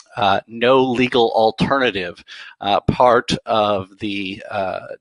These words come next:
test in justification necessity, the no reasonable opportunity to escape threatened bodily injury or death. And this is the point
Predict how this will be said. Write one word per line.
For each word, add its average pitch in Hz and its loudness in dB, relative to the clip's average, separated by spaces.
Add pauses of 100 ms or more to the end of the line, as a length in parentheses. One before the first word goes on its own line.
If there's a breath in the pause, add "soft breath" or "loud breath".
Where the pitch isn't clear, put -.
test 120 0
in 101 -6
justification 110 -2
necessity, 104 -2 (300 loud breath)
the 123 0
no 165 6
reasonable 156 2
opportunity 123 0
to 104 -8
escape 123 -2
threatened 113 -2
bodily 107 0
injury 98 -10
or 104 -8
death. 85 -4 (300 loud breath)
And 143 0
this 226 4
is 160 2
the 156 0
point 127 -2